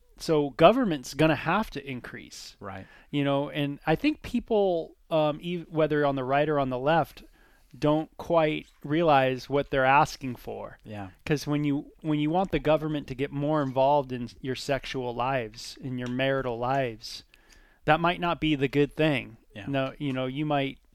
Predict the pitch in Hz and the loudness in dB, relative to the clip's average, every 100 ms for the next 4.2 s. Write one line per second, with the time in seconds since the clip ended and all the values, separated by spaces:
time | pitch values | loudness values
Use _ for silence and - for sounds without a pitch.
0 | - 143 143 - 143 160 147 139 123 139 | -10 -8 -8 -4 -2 -2 -2 -4 -4 -2
1 | 135 135 131 131 131 131 120 - 135 123 | -2 -4 -2 0 2 0 -4 -10 -8 -8
2 | - 135 127 139 131 - - - 123 117 | -4 -4 0 0 -2 -4 -10 -4 -2 -2
3 | 123 _ _ - _ - 139 127 - 156 | -6 _ _ -20 _ -6 -6 -6 -6 -4
4 | 139 123 | -4 -8